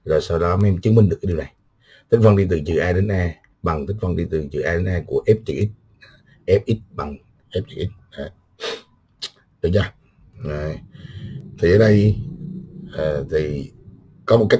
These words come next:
chọn hàm nữa, nhưng mà thôi, các em cứ hiểu cái này cái đã. Rồi khi nào mà gặp trên lớp thì bày cái cách chọn hàm sau. Được chưa? Câu số mười bảy nha. Xong nha. Đáp án là gì ha?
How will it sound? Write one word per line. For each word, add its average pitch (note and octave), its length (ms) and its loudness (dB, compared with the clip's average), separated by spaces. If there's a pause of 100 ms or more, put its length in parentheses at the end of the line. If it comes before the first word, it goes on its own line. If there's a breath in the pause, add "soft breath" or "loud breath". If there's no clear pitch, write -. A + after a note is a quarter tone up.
chọn D2+ 200 0
hàm F2+ 240 0
nữa, F2+ 260 0
nhưng F#2+ 120 -6
mà F2 60 0 (100)
thôi, F2+ 180 0 (340)
các F#2+ 60 -2
em F#2 160 0
cứ G2 160 2
hiểu E2 260 2
cái A#2+ 140 8
này G2+ 160 4
cái G2 120 2
đã. F#2 200 0 (440 soft breath)
Rồi - 160 0
khi F#2+ 120 0
nào F2+ 140 0
mà E2 200 0 (600)
gặp F2 200 -4
trên F2 100 -6
lớp G#2+ 220 2
thì E2 60 -2
bày D#2+ 180 -2
cái D2 120 -12
cách G#2 160 0
chọn - 140 -6
hàm D#2 200 -14
sau. E2+ 160 -10 (260)
Được D#2+ 100 -14
chưa? E2 140 -6 (560 loud breath)
Câu E2+ 120 0
số F2 120 -6
mười F2 120 0
bảy C#2+ 200 -4
nha. G2 220 -2 (680)
Xong F2 240 -6
nha. F2 200 -6 (460 soft breath)
Đáp A2 140 2
án A2 160 2
là A2 80 4
gì E2+ 160 2
ha? - 160 -8